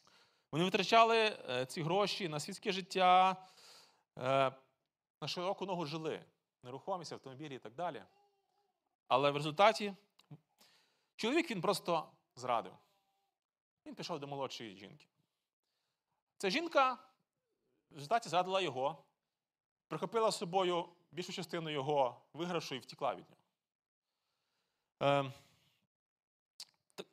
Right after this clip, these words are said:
так само його, його ця колишня жінка, вона теж знайшла коханця, який в-, втягнув її в фінансові махінації певні. І внаслідок цього вона потрапила у в'язницю.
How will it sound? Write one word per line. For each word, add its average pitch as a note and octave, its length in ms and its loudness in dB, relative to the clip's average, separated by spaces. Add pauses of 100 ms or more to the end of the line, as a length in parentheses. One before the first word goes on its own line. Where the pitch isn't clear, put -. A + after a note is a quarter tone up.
так - 160 -2
само A#3 260 6
його, G#3+ 480 6 (200)
його D#3+ 280 2
ця D3+ 220 2
колишня E3+ 420 0
жінка, B2 300 -2
вона B2 180 0
теж - 240 -2
знайшла D#3 680 2
коханця, G#3 640 2 (1160)
який F#3+ 400 -4
в-, C3+ 480 -12
втягнув F#3+ 380 -6
її F#3 160 -6
в - 20 -12
фінансові F3 540 -4
махінації D#3+ 720 -6
певні. F2 340 -16 (640)
І - 40 -16
внаслідок C#3+ 340 -6
цього D#3+ 260 -2
вона C3+ 200 -4
потрапила A#2 600 -8 (280)
у G#2+ 80 -18
в'язницю. G#2 480 -14